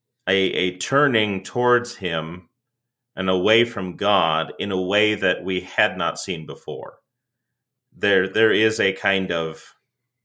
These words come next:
a ramping up of it, even so that it seems like, you know, antiquity is returning in, in some sense,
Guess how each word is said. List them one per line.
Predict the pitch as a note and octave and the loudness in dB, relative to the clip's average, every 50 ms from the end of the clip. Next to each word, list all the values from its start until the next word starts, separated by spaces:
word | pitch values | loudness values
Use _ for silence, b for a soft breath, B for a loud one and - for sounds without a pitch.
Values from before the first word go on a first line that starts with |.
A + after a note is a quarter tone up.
| _ _ _ _ _ _ _ _ _ _ - - | _ _ _ _ _ _ _ _ _ _ -8 -4
a | F#2+ F#2+ | -2 -2
ramping | F2+ F2 F2 G2 A2+ A#2 A#2+ A#2 - A2 F#2 F#2 F2+ - | -2 -2 0 2 2 2 2 2 0 -2 -4 -4 -4 -2
up | - G#2 G#2+ G2+ - - - - | 2 2 2 2 2 -2 -4 -2
of | F#2+ F2 D#2 D#2+ | -2 -2 0 0
it, | D#2+ D#2+ - - - _ _ _ _ _ _ _ _ _ | -2 -2 -4 -6 -12 _ _ _ _ _ _ _ _ _
even | - - D3 D#3+ F3 D#3+ C#3 | -2 2 2 4 4 4 2
so | B2+ - C3 A#2+ A2 | 2 2 2 4 4
that | G#2+ G2+ G2 | 4 4 2
it | G2 - - | 0 0 -2
seems | - A#2+ A#2 A2+ G#2 G2 - | -2 -2 -2 -2 -2 -2 0
like, | G2 F#2 F2+ F2+ - | 0 0 0 0 -2
you | G2 | -6
know, | F2+ E2+ | -6 -4
antiquity | - F2 F2+ F2+ - A#2 A2+ - G#2 F#2+ E2+ F2+ | -4 -4 -6 -4 -2 -2 -2 -2 -2 -2 -2 -2
is | E2+ E2 D#2 | -2 -4 -6
returning | E2+ D#2+ E2 - C3+ C3 C3 B2 G#2+ F#2 F2+ E2+ | -8 -10 -6 -2 0 0 2 2 0 -2 -4 -4
in, | E2+ E2+ E2 D#2+ - | -6 -8 -10 -12 -10
in | - F2+ E2+ | -10 -10 -8
some | E2 - - E2+ D#2+ D#2+ | -8 -6 -6 -6 -6 -6
sense, | - - - D2 C#2+ C#2 C2+ - - | -8 -6 -4 -4 -4 -4 -8 -12 -16